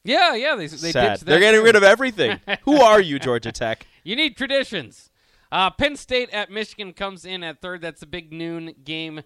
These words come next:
Speaker 1: That's a hundred and seventeen bucks.
Speaker 2: Mm.
Speaker 1: Uh, U S C Utah, eighty-three bucks to get into that one.
Speaker 2: I'd go to that one.
Speaker 1: And this one's a surprise. The fifth highest priced ticket across the land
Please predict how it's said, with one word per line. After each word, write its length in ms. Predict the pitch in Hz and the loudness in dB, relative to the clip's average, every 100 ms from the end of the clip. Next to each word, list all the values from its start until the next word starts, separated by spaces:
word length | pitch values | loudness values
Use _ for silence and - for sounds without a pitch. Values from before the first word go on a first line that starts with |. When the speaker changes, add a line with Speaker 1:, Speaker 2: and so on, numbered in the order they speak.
| _ _ | _ _
Speaker 1:
That's 160 | 151 156 | -12 -10
a 40 | |
hundred 220 | 156 165 143 | -10 -10 -16
and 80 | |
seventeen 560 | 113 170 156 147 160 151 | -14 -12 -12 -14 -18 -14
bucks. 400 | 139 143 - - 95 | -10 -10 -12 -20 -20
Speaker 2:
Mm. 240 | 92 98 | -20 -10
Speaker 1:
Uh, 160 | 139 139 | -6 -6
U 200 | 143 202 | -6 -8
S 100 | 180 | -8
C 100 | 190 | -12
Utah, 460 | 160 185 202 196 185 | -14 -16 -8 -6 -6
eighty-three 520 | - 180 196 - 175 175 | -8 -10 -12 -14 -16 -10
bucks 300 | 175 180 - | -10 -10 -14
to 60 | |
get 160 | 170 175 | -14 -12
into 200 | 175 165 | -12 -10
that 200 | 160 170 | -6 -6
one. 200 | 185 185 | -8 -8
Speaker 2:
I'd 120 | 139 | -6
go 100 | 143 | -4
to 60 | 101 | -6
that 160 | 82 57 | -8 -12
one. 100 | 90 | -14
Speaker 1:
And 100 | 160 | -8
this 140 | 277 311 | -8 -8
one's 180 | 269 | -10
a 80 | 214 | -10
surprise. 420 | 220 190 220 196 139 | -10 -8 -6 -6 -6
The 120 | 156 | -12
fifth 340 | - 254 294 | -10 -10 -10
highest 380 | - 220 233 208 | -10 -10 -10 -12
priced 380 | - 196 196 - | -12 -8 -8 -10
ticket 300 | - 202 180 | -12 -10 -10
across 380 | 139 - 170 202 | -12 -10 -8 -8
the 120 | - 233 | -12 -14
land 480 | 202 139 120 117 | -12 -12 -12 -18